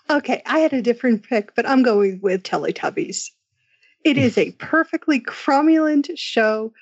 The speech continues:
Speaker 1: perfect for the, you know, two to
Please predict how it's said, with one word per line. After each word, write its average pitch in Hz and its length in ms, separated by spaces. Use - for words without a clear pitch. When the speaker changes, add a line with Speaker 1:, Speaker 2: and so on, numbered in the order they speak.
Speaker 1:
perfect 302 720
for 190 400
the, 185 440
you 196 180
know, - 80
two 302 320
to 247 100